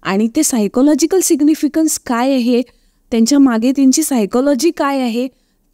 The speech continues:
ते मी आज थोडंसं इथे मांडू इच्छिते. तर सगळ्यात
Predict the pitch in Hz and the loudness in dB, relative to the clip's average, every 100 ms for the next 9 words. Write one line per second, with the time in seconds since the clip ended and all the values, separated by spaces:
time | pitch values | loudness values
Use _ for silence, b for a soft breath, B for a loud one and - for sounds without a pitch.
0 | - 294 311 320 294 - - - - 277 | -4 0 2 2 -2 -8 -14 -12 -4 -2
1 | 269 - 285 240 277 247 220 226 220 - | -2 -2 -4 -2 -2 0 -2 -4 -6 -8
2 | 196 202 277 _ _ _ _ _ _ - | -8 -8 -10 _ _ _ _ _ _ -4
3 | 277 - 247 294 | -2 -2 -2 -4